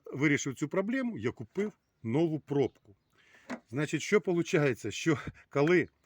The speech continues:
пробка ця не працює, нема цієї резинки, не закритий плотно оцей от розширительний бачок, е, система, е, охлаждення тут закрита. Тут все працює під давленням.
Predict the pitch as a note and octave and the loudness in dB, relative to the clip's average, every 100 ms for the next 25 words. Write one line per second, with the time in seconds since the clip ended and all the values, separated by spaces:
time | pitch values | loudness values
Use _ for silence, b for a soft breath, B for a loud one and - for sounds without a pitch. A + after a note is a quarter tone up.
0 | b b C3+ F#3 - - G#2+ - A#2 G#2 | b b 0 2 0 -4 -4 0 0 0
1 | C#3+ - B2+ - F3+ F#3 A#2+ C3+ B2+ C3 | -2 0 -2 -2 0 2 2 0 0 0
2 | C3 C#3 C3+ A2+ - - B B B A2+ | 0 0 0 -2 -4 -14 B B B 0
3 | D3+ C3+ D3+ F3+ E3+ C#3 - D#3 E3 B2 | 2 2 2 2 2 0 0 2 2 -2
4 | B2 B2+ - C#3 B2 G#2+ - - - A#2 | -4 -6 -2 0 2 0 -6 -16 -8 -6
5 | A#2+ C#3 D3 - B2 A#2+ G#2+ A2+ - G3+ | -4 0 0 0 -2 -2 -4 -4 0 0
6 | - B B B B B2+ A#2 - A#2 - | 0 B B B B -6 -6 -6 -10 -2
7 | F3 F3 C#3 - - C3+ C3 B2+ C3 A2+ | 0 2 0 -2 -8 -6 -4 -4 -4 -2
8 | B2 G3+ E3+ A#2 - D#3+ A2 C3 - C#3+ | 0 2 2 -2 -2 -4 -2 -4 -2 0
9 | C#3 - E2+ _ D#3+ - F3+ F3+ C#3 - | -2 -4 -14 _ -6 -2 -2 0 -2 -2
10 | E3+ D#3 - - D3 A#2 D3 D#3 D3+ G#2+ | 0 0 0 -4 -4 0 0 4 2 2
11 | F#2+ | -4